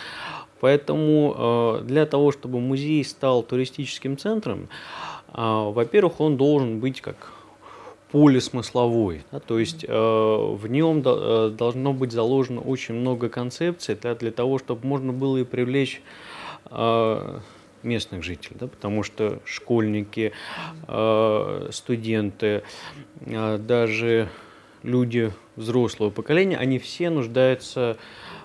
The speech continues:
э, в месте, куда можно сходить в выходной день. То есть это должны быть какие-то мероприятия, интересные экспозиции, опять же, предназначенные для разных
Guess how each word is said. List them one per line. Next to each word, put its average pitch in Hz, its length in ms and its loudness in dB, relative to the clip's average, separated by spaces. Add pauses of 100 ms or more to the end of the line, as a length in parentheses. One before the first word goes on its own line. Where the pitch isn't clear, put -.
э, 113 600 2
в 113 440 4
месте, 139 520 2
куда 127 260 2
можно 127 280 0
сходить 113 440 -4
в 104 60 -12
выходной 104 460 -4
день. 90 220 -6 (760)
То 147 140 4
есть 127 200 -2
это 175 200 0
должны 113 320 0
быть 92 160 -10
какие-то - 360 -16 (200)
мероприятия, 117 800 0
интересные 139 640 -2
экспозиции, 104 680 -2
опять 143 340 2
же, 127 80 -2
предназначенные 113 760 -4
для 123 460 0
разных 117 480 0